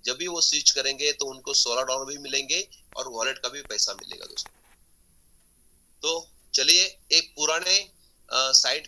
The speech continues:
पे जो भी था अभी नए site पे हम focus करते हैं, क्योंकि अपने को सब लोगों को पैसा यहाँ से बनाना है और already अपनी team बन चुकी है, सबका payout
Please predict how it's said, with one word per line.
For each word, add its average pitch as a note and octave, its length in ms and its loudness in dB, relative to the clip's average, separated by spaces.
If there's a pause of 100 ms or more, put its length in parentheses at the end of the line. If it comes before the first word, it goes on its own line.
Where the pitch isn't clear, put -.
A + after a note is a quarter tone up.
पे D#3+ 100 4 (520)
जो D3+ 120 0
भी D#3+ 120 -4
था C#3+ 200 0 (340)
अभी D3 180 -4
नए D3+ 220 4
site D3+ 280 2
पे D#3 60 -2
हम D3 200 -4
focus D3 380 0
करते C3+ 280 -2
हैं, B2 220 0 (260)
क्योंकि C#3+ 200 -8
अपने D3 220 -4
को D#3 100 -4
सब E3 320 10
लोगों D3 180 -4
को D3+ 100 -8
पैसा C3+ 360 6 (380)
यहाँ A#2+ 140 0
से D#3 200 4 (380)
बनाना C#3 420 -2
है C#3 220 -2 (380)
और B2+ 200 -6 (160)
already D3+ 360 0 (260)
अपनी D3+ 220 -6
team D3+ 260 -8
बन D3 160 2
चुकी - 340 4
है, D3+ 160 0
सबका C#3+ 320 4
payout C#3+ 460 -2